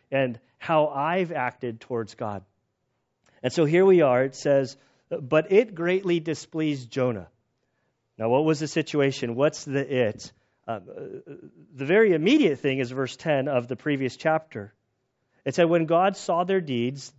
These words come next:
those people of Nineveh, that they turned from their wicked way, then God relented concerning the calamity which he had declared he would bring upon them, and he did not do it." So remember the story, backing up a few chapters. Uh, the, the,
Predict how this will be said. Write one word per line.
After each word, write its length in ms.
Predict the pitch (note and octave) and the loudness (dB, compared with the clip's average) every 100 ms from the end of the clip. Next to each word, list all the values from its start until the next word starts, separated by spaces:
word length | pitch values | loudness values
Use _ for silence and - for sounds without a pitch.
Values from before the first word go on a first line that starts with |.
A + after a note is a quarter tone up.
| A#2+ | -2
those 220 | C3+ C#3+ | 0 0
people 260 | E3 D#3+ | -2 0
of 120 | E3+ C#3+ | -2 -2
Nineveh, 500 | A#2 G#2+ A2 A#2 B2 _ _ _ - | -4 0 0 0 -2 _ _ _ -2
that 160 | D3 | 0
they 160 | D#3+ D3+ | 2 0
turned 440 | - E3 E3 G3+ | -2 -2 0 0
from 180 | G3 G3 | -2 -2
their 140 | F#3+ | 0
wicked 320 | E3+ D#3+ F#3+ D#3+ | 0 -2 -2 -4
way, 420 | B2 G#2+ A2 A2 _ _ - | -2 -2 -4 -10 _ _ -6
then 300 | C3 D#3 C#3+ | 0 0 0
God 360 | D3 D#3 F3 | 0 0 -2
relented 800 | D#3+ D#3 C#3+ D#3+ F#3+ - G#3 F3 - _ _ _ _ _ | 0 0 0 -2 -2 0 0 0 -10 _ _ _ _ _
concerning 540 | E3 D3 - E3+ F#3 | -4 -4 -4 -2 -2
the 100 | F3+ | -2
calamity 840 | E3+ - D#3 D#3 D#3+ C3+ A#2+ B2+ | -4 -6 -2 -2 0 -2 -2 -4
which 280 | C3 C#3 B2 | -6 -6 -6
he 120 | - | -2
had 140 | D#3 C#3 | -2 -2
declared 720 | C#3 - - E3+ D3 A#2 A#2+ _ _ _ _ _ C3+ - | -6 -8 -4 0 0 -2 -6 _ _ _ _ _ -20 -20
he 180 | - D3 | -4 0
would 180 | C#3 A#2+ | 0 0
bring 240 | C3+ C#3+ | -2 -2
upon 360 | E3+ - D3 D3 | -2 -2 -6 -4
them, 280 | A2 G2+ A2 _ _ _ | -8 -10 -16 _ _ _
and 100 | A2+ | -8
he 120 | A#2+ | -6
did 180 | A2 A2+ | -4 -6
not 220 | B2 B2+ | -6 -8
do 180 | C3+ D#3+ | -8 -10
it." 120 | G#2 - _ _ _ | -10 -16 _ _ _
So 140 | - C3+ | -10 -4
remember 240 | C3 C3+ | -2 -2
the 100 | A#2 | -6
story, 360 | G#2+ D3 C3 A#2+ | -8 -4 -4 -4
backing 360 | G#2+ B2 - | -2 -4 -2
up 120 | B2+ A#2 | -6 -6
a 60 | |
few 180 | G#2+ A#2+ | -8 -10
chapters. 600 | - G2+ - G#2 G#2+ - _ _ _ - | -8 -12 -12 -20 -20 -20 _ _ _ -12
Uh, 120 | G2+ | -12
the, 140 | G#2+ | -10
the, 220 | A#2+ B2+ | -10 -12